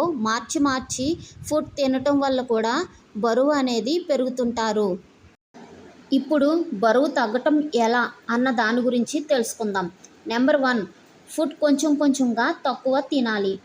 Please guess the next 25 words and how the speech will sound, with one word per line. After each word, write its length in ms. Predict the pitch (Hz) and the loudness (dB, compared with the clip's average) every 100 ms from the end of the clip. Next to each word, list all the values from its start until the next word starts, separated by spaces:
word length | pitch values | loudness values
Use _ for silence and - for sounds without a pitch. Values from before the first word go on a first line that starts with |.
| - - 226 | -18 -8 -4
నెంబర్ 320 | 240 254 320 - | 0 2 0 0
టూ, 120 | 262 240 185 - - - 254 | 0 0 -2 -8 -20 -10 -2
ఫాస్ట్ 300 | 240 254 - | 0 -2 -2
ఫుడ్ 180 | 302 277 | -2 0
వాటికి 420 | 285 240 - 254 320 339 - 214 | -2 -2 -6 -2 -2 -4 -8 -4
దూరంగా 440 | 254 240 233 226 320 339 | 0 0 0 0 2 2
ఉండాలి. 420 | 277 240 214 208 196 - - 233 | 2 2 2 0 -2 -10 -8 -2
నెంబర్ 280 | 262 311 302 | 2 2 2
త్రీ, 180 | 247 254 226 185 - - 233 | 0 0 -2 -4 -10 -4 0
రైస్ 260 | 277 285 - | 0 0 -2
తక్కువ 300 | 262 - 302 302 | -4 -2 -4 0
తిని 260 | 247 226 320 - - - | 0 2 0 -2 -8 -4
కూరగాయలు, 640 | 247 247 254 247 240 233 285 320 - - 226 | 0 2 2 2 2 2 2 0 -6 -6 -4
ఆకుకూరలు 680 | 226 254 262 247 233 240 320 339 - - 240 | -2 -2 0 2 2 2 0 -2 -8 -4 -4
ఎక్కువ 260 | - 254 262 - | -2 0 0 0
తినాలి. 460 | 302 254 226 214 202 - - - 247 | 0 0 2 0 0 -4 -14 -6 -2
నెంబర్ 280 | 262 302 294 | 2 2 2
ఫోర్, 300 | 262 254 220 - - - | 0 2 2 -4 -20 -10
ఫుడ్ 220 | 302 330 330 | -2 -2 -2
తినేటప్పుడు 640 | 294 269 294 294 - 240 254 330 262 220 | 0 0 0 0 -2 0 2 2 -2 -2
నమిలి 420 | 220 254 262 269 320 233 | 0 2 2 2 2 2
ని-, 260 | 226 226 - 208 | 2 0 -4 -2
నిదానంగా 720 | 220 220 269 302 262 214 247 285 | 0 2 2 2 0 0 -2 0
పిండిలాగా 520 | 277 254 262 247 233 262 269 | 0 2 2 0 -2 -4 -2
చేసి 260 | 254 254 | -2 -2